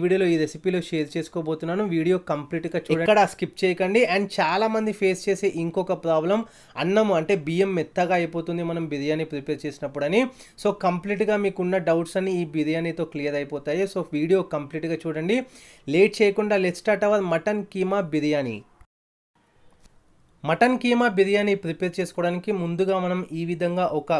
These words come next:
కుకింగ్ బౌల్ అనేది తీసుకుంటున్నాను నేను. కొంచెం థిక్‌నెస్ ఎక్కువగా ఉన్న ప్యాన్ అనేది తీసుకోండి మీరు.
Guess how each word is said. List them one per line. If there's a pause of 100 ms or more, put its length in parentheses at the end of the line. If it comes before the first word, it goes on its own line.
(120)
కుకింగ్ (140)
బౌల్
అనేది
తీసుకుంటున్నాను
నేను. (420)
కొంచెం (120)
థిక్‌నెస్
ఎక్కువగా
ఉన్న (120)
ప్యాన్
అనేది
తీసుకోండి
మీరు.